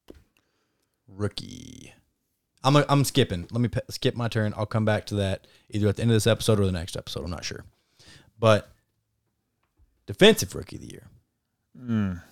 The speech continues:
Speaker 1: This is where it gets hard to fucking remember.
Speaker 2: Yeah.
Speaker 1: We can skip a turn, boys. We'll, we can come back to this once we can actually put some fucking logic into this.
Speaker 2: Yeah, I'm gonna skip defensive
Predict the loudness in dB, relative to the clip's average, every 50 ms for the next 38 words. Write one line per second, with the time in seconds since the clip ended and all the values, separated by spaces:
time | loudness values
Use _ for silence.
0 | _ _ _ _ _ _ _ _ -8 -8 -4 -2 0 0 0 0 -2 0 2 2
1 | 2 2 0 _ 0 0 0 2 0 -2 0 0 0 0 0 -4 -8 -14 -16 -20
2 | _ _ _ _ _ _ _ _ _ _ _ _ _ -20 _ -20 -20 _ _ _
3 | _ _ _ _ _ _ _ _ _ _ _ _ _ _ _ -6 0 2 4 6
4 | 6 6 4 4 0 -4 -10 -20 -20 _ _ _ _ _ _ _ _ _ _ _
5 | _ _ _ _ _ _ _ _ _ _ _ _ _ _ _ _ _ _ _ _
6 | _ _ _ _ _ _ _ _ _ _ _ _ _ _ _ _ _ _ _ _
7 | _ _ _ _ _ _ _ _ _ -6 -6 -4 -4 -4 -2 -2 -2 0 2 4
8 | 4 4 4 2 0 -2 -4 -6 -10 _ _ -6 -4 -4 -4 -4 -4 -6 -6 -2
9 | 0 0 4 6 6 6 6 6 2 2 2 2 -2 -2 -2 0 2 2 2 2
10 | 0 -2 -4 0 2 2 2 2 -2 -4 -4 -4 0 2 2 4 4 2 4 6
11 | 6 8 6 6 4 0 -2 -4 -4 -4 -6 -4 -4 -4 -4 _ _ _ _ -10
12 | -4 0 2 2 2 2 4 4 4 4 4 2 0 -2 -4 -4 -2 -2 -6 -6
13 | -6 -8 -10 -10 -14